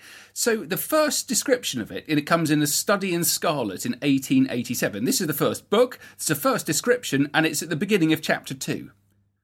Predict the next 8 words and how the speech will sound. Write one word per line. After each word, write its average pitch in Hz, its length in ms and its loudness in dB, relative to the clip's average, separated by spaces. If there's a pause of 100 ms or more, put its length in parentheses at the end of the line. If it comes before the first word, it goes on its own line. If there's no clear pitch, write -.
(140)
That's - 280 6
how 131 440 0 (300)
important 139 560 2
it 131 160 0
is 113 200 -2
to - 120 -6
Conan 127 340 2
Doyle's, 113 580 0